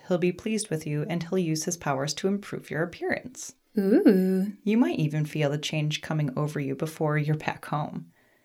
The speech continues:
Speaker 1: He doesn't exactly change how you look.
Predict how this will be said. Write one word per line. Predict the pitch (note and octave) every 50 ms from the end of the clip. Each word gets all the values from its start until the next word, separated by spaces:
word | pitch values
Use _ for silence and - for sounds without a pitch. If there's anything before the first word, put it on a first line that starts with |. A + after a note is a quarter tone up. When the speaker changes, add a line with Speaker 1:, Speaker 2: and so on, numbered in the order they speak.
| _ _ _
Speaker 1:
He | - - G3+
doesn't | F#3 G3 G3+ G#3 - C4 C4+ C4 B3+ - - - _ _ _ _ _ _ _ _ _ -
exactly | F#3 F3+ E3 D#3+ - D3+ D3 D#3 - - G3 F#3+
change | F3 - - D#3+ D#3+ E3 F3+ -
how | - F3+
you | F3 E3+ E3 D#3+ D#3
look. | D3 C3+ C#3 - - -